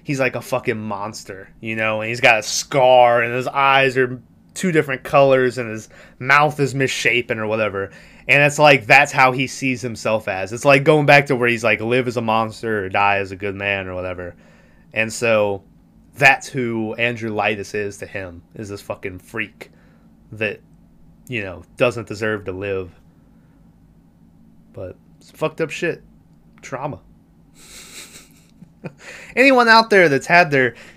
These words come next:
kids drown and had to kill their wife, let us know what your experiences <laughs> are in the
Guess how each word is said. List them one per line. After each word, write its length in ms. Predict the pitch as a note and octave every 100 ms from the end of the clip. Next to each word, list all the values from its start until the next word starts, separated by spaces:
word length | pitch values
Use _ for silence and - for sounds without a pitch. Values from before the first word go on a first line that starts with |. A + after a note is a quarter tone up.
| _
kids 360 | - A3 E3 A2+
drown 500 | C#3 D3+ D3+ C#3+ B2+
and 80 | D3
had 100 | C#3+
to 60 |
kill 200 | C3+ F3+
their 120 | D#3 C3+
wife, 220 | C3 A#2+
let 160 | E3
us 120 | G#3 F3+
know 300 | F#3 F3+ F3
what 200 | D#3 D3+
your 240 | D3+ E3
experiences 800 | D#3+ - D#3 D#3 C#3 - - D3
<laughs> 40 | -
are 200 | E3+ -
in 280 | F#3 F3 E3
the 160 | D3+